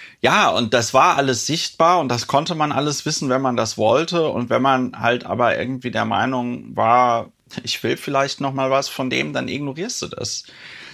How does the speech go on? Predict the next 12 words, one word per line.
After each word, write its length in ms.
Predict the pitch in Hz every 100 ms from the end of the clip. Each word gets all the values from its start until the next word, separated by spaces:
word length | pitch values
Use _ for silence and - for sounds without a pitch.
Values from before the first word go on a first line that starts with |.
| -
Also 200 | 120 113
ich 100 | 110
bin 160 | 135 139
mir 180 | 147 -
auch 200 | 127 - -
total 420 | 110 - 123 120
sicher, 360 | 135 - 156
dass 180 | 127 113
Gerhard 400 | - 127 131 120
Schröder 580 | - 117 135 139 143 156 _ _ _ _ _
oder 260 | 113 117 110
das, 480 | 113 110 - -